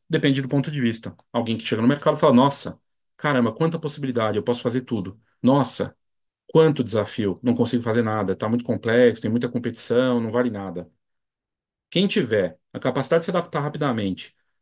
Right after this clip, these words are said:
gostar de estudar, gostar de desafios, não gostar de rotina, entender que tecnologia faz parte, gostar de criar conteúdo e compartilhar, de ter as pessoas próximas pra trocar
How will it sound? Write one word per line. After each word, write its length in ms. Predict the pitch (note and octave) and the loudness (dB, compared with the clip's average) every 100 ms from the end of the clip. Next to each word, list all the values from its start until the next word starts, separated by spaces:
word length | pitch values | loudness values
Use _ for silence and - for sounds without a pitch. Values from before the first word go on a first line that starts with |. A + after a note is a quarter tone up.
| _ - | _ -2
gostar 440 | D3 - - D#3+ | 0 0 2 2
de 80 | F3 | 2
estudar, 480 | E3+ - C#3 A#2+ G#2 | 0 -2 2 2 4
gostar 340 | A2 G#2+ C3+ | 0 0 0
de 120 | C3+ C#3 | 0 -2
desafios, 800 | B2+ C#3+ - - A2 F#2 - _ _ - | -2 -4 -4 -8 -6 -6 -10 _ _ 2
não 200 | C3+ E3 | 4 6
gostar 340 | E3+ E3 D3+ | 4 4 0
de 80 | D3 | 0
rotina, 760 | D3 D3+ - C3+ A#2+ G2 F2+ _ _ _ _ _ | -2 -4 -2 0 0 -2 -8 _ _ _ _ _
entender 500 | C#3+ E3+ F3 D3+ C#3 | 0 0 2 0 0
que 100 | F3 - | -2 -4
tecnologia 800 | E3+ F3+ D#3 A#2 G#2+ G#2 G2 F#2 | -6 -2 -2 -4 -8 -4 -4 -2
faz 260 | C#3+ C#3 | -2 -2
parte, 560 | - C3 G#2+ F#2+ - _ _ _ | -2 -2 -2 -4 -16 _ _ _
gostar 380 | C3+ C3 - D3 | 0 0 2 0
de 120 | D3+ | 0
criar 440 | D#3 D#3 D3 D3+ - | -2 0 4 2 0
conteúdo 380 | D3 C#3+ C#3+ B2+ | -4 0 0 -2
e 40 | |
compartilhar, 760 | B2 B2+ C3 - B2+ A#2+ A2+ G#2+ | -4 -4 -6 -6 0 2 2 -2
de 120 | G#2 | -2
ter 120 | C3+ | -2
as 80 | B2+ | -2
pessoas 340 | C#3 A#2+ C3+ | -4 -4 -6
próximas 420 | - B2+ B2 B2+ A#2+ | -2 -2 0 -4 -2
pra 160 | C3 | -4
trocar 580 | A#2 C3 - B2 A2 - | -2 -4 -2 -2 -2 -6